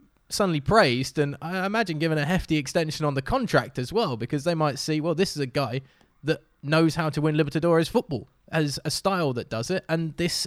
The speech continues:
is the man that we wanna keep around for a few more years to try and then replicate the, the fantastic run that River have had in the last few years or so under Gallardo in this competition."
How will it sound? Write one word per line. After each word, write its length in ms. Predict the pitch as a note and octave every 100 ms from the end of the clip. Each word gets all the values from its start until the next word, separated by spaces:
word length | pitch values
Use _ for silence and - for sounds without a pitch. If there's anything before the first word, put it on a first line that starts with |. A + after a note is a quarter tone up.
| -
is 380 | D3+ C#3+ - - _ _ -
the 80 | C#3+
man 220 | D3+ D#3+
that 80 | D3
we 60 | D#3
wanna 180 | D#3+
keep 240 | D#3 E3+ D3
around 280 | D3+ E3 E3
for 120 | E3
a 60 |
few 200 | - F3
more 200 | D#3+ D#3
years 420 | E3 G#3 B2 - - - - _
to 100 | -
try 300 | D#3+ F3 F3
and 180 | F3+ F3+
then 180 | C#3+ D3+
replicate 580 | C#3 C#3+ C#3+ C3+ C#3 B2+
the, 260 | C3+ B2+ A2
the 200 | C#3 C#3 _ _ _ _
fantastic 560 | - C3 - D3+ - D3
run 220 | B2+ C3+
that 100 | D3
River 260 | B2 G#3+ F3+
have 100 | A#2
had 140 | A#2+ A2
in 100 | A2+
the 80 |
last 280 | A2+ G#2 -
few 160 | B2 A2+
years 320 | A2+ A2 A#2
or 100 | A2+
so 220 | - A#2+ - - -
under 200 | C#3 C3
Gallardo 480 | C#3+ - A3 G3 G2
in 100 | E2
this 140 | -
competition." 580 | - - - - -